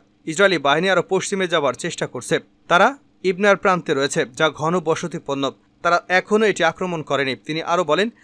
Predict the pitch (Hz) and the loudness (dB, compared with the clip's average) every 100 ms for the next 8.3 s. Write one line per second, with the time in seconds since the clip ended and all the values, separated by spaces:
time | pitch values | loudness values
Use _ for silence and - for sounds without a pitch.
0 | - 156 170 165 151 180 - 180 170 156 | -8 -2 2 2 2 -2 -2 -2 0 -2
1 | - 160 196 - 156 131 120 123 - 127 | -4 -6 -6 -6 -8 -8 -6 -6 -4 -8
2 | _ _ 165 170 196 165 156 139 143 151 | _ _ -4 -2 0 0 -2 -2 -2 -4
3 | - 220 - _ _ 143 - 175 175 170 | -2 -4 -4 _ _ -8 -6 -2 0 2
4 | 143 180 190 196 202 196 - 220 175 165 | 0 -2 -4 -4 -2 -2 0 0 0 -4
5 | - 165 170 170 151 143 151 143 127 156 | -6 -8 -8 -6 -6 -4 -2 -2 -4 -4
6 | 143 131 160 131 _ _ 180 175 226 185 | -4 -4 -4 -6 _ _ -6 0 4 2
7 | - 180 - 160 - 190 185 196 160 147 | 0 -6 -6 -8 -2 -2 0 0 2 0
8 | - 175 151 | 0 -2 -2